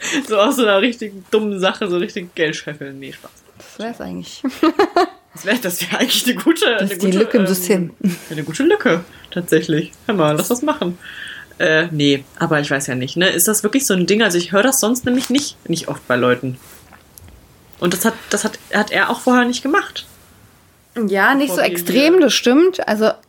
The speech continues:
Speaker 2: nicht so extrem. Aber,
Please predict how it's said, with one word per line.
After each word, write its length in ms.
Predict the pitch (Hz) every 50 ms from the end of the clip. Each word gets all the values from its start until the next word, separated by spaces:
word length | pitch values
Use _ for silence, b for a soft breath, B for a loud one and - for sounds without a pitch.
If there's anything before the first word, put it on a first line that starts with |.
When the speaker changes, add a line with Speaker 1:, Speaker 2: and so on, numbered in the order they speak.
| _ _ _ _ _ _ _ _ _ - -
Speaker 2:
nicht 240 | 262 285 - -
so 160 | - 226 254 285
extrem. 500 | - 302 294 - - - 311 311 320 339 370 359 - _ _ _ _ _ _ _ _ - - _ _ -
Aber, 400 | 233 226 226 262 277 285 285